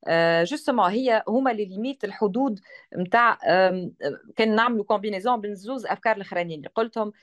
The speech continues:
الجوب ديسكريبشن مثلا، الخدمة في حد ذاتها هي، آه، تاخ-، تاكل من عمر الإنسان برشا وقت، يعني يلقى روحه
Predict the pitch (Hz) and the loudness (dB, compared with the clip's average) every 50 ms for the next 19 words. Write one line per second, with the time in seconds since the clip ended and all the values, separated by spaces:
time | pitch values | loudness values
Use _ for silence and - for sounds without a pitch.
0 | _ _ _ - 165 170 165 233 254 220 190 185 185 - - 208 226 226 - - | _ _ _ -8 -4 2 4 4 4 2 0 -4 -8 -4 -2 -2 -2 -2 -4 -6
1 | 160 151 147 143 147 - 156 156 165 190 190 175 165 151 139 131 147 - - 262 | -6 -6 -6 -6 -4 -2 -2 0 0 -2 -2 -4 -4 -6 -6 -8 -2 0 0 0
2 | 208 190 160 156 - 156 147 - 160 165 185 240 240 240 180 156 143 143 - _ | 2 2 0 0 -2 -2 -4 -4 -2 2 2 2 2 2 2 0 0 0 -2 _
3 | _ _ _ _ - 202 254 262 240 240 240 - - - 185 196 190 190 185 180 | _ _ _ _ 0 2 2 4 4 2 2 0 0 0 0 2 2 0 0 -2
4 | - - - 233 226 - _ _ - - - 180 - - - - _ _ _ - | -4 -6 -6 -8 -8 -10 _ _ -20 -20 -20 -20 -20 -20 -20 -20 _ _ _ 4
5 | 262 262 262 - 240 240 233 - _ - - 180 180 180 180 175 165 160 208 247 | 4 4 4 2 0 0 -2 -8 _ -8 -4 -4 -2 -2 0 0 2 2 2 2
6 | 247 208 170 139 147 175 - 233 233 233 233 233 226 - - - _ _ - 175 | 2 0 0 -2 -4 -2 0 0 0 0 0 -2 -6 -10 -14 -20 _ _ -4 -2
7 | 180 226 220 - - 143 135 - _ _ - 156 151 160 160 165 160 - - - | -2 0 0 -2 -6 -6 -8 -8 _ _ -8 -6 -4 -4 -4 -6 -8 -6 -4 -2
8 | 180 190 - - 220 220 240 247 - - 190 | -2 -2 0 0 2 2 2 0 0 -2 -4